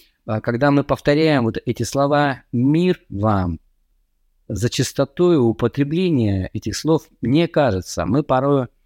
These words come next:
а, теряем ощущение глубины того, что мы говорим. Глубины этого пожелания "мир вам". Да и состояние мира, когда оно становится привычным для нас,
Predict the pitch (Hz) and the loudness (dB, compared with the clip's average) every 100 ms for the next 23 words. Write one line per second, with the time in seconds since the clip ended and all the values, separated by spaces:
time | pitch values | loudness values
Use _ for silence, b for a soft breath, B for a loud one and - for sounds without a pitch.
0 | _ _ _ _ _ _ _ - 95 - | _ _ _ _ _ _ _ -6 -6 -2
1 | 123 143 127 120 113 - 113 - 151 139 | 0 2 2 0 -4 -4 -4 0 2 2
2 | 120 101 110 117 120 123 110 90 - _ | 0 0 0 2 2 2 2 -2 -8 _
3 | _ - 98 104 - 98 95 95 95 90 | _ -4 -4 -4 -2 -2 0 -2 -2 -6
4 | - _ _ _ _ _ _ _ 110 107 | -12 _ _ _ _ _ _ _ -2 0
5 | 127 117 101 101 110 98 110 107 92 82 | 2 2 2 0 0 0 0 2 0 -2
6 | 87 101 107 90 82 82 _ _ _ _ | -4 -2 -2 -2 -8 -14 _ _ _ _
7 | _ _ _ _ - 104 139 - 139 135 | _ _ _ _ -8 0 0 0 0 2
8 | 127 131 120 135 131 127 127 131 156 117 | 2 0 -2 0 0 0 2 2 2 2
9 | 92 95 101 104 104 113 117 113 104 104 | -2 -2 -2 -2 -2 -2 0 0 -2 -4
10 | - 110 113 151 - 104 92 95 104 131 | 0 0 2 0 0 -2 0 0 2 2
11 | 135 - | 0 -4